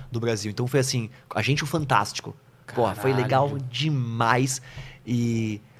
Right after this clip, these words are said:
Speaker 1: eu queria conversar, ter conversado com ele sobre Kirin, que é a série dele, não sei se você já assistiu.
Speaker 2: Não.
Speaker 1: Que é a série mais nova que ele fez, que tá no
Speaker 2: Tá em,
Speaker 1: Globoplay.
Speaker 2: tá no,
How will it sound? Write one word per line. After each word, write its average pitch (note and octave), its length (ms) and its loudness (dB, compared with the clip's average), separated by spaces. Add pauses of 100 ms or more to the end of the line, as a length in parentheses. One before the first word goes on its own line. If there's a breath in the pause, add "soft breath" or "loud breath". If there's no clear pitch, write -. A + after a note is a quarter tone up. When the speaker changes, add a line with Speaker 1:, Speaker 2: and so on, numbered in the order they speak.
(160 soft breath)
Speaker 1:
eu D#3+ 120 6
queria F3+ 140 0
conversar, E3+ 340 0
ter D3 220 -2
conversado D3 380 -2
com D#3 80 -2
ele D3+ 60 2
sobre D3+ 200 -4
Kirin, C3 400 -2 (280)
que - 120 -6
é A2+ 40 0
a - 40 0
série B2 280 0
dele, A#2 140 0
não A#2+ 40 -4
sei D3+ 120 -2
se C#3+ 60 -4
você - 20 -2
já B2 40 -2
assistiu. G#2+ 440 -6 (240 soft breath)
Speaker 2:
Não. F3+ 300 -2
Speaker 1:
Que E3+ 120 -10
é A2+ 40 -4
a - 20 -6
série B2 200 0
mais C3 260 2
nova B2 280 2
que - 100 -12
ele G#2 80 -6
fez, A2 320 -6
que - 100 -20
tá A2 100 -10
no A2 100 -8
Speaker 2:
Tá A#2+ 140 4
em, C#3 40 2
Speaker 1:
Globoplay. A#2+ 400 0 (240)
Speaker 2:
tá B2 100 4
no, B2 120 0